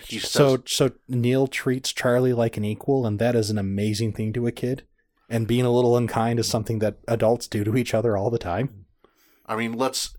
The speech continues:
Speaker 1: let's be honest. Uh, Scott Calvin is also not the nicest
Speaker 2: Oh, no,
Speaker 1: person.
Speaker 2: he's terrible.
Speaker 1: And he is also not nice to Neil. So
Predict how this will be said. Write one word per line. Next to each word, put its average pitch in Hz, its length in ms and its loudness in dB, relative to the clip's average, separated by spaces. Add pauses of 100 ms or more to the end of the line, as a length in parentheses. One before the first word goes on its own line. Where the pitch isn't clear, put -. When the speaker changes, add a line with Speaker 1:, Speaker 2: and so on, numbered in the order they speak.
(260)
Speaker 1:
let's 156 240 0
be 143 200 -10
honest. 131 720 -4 (520)
Uh, 104 460 0 (1080)
Scott 135 440 2
Calvin 131 480 -2
is 104 140 -4 (100)
also 202 540 -2
not 98 400 -2
the 107 80 -4
nicest 107 420 2
Speaker 2:
Oh, 113 40 2
no, 104 80 2
Speaker 1:
person. 104 80 2
Speaker 2:
he's 113 160 0
terrible. 98 560 0 (440)
Speaker 1:
And 110 160 -8
he 165 240 -6
is 117 240 -2 (320)
also 196 380 2
not 101 280 -2
nice 98 300 -6
to 147 120 -4
Neil. 143 500 -4 (520)
So 117 840 2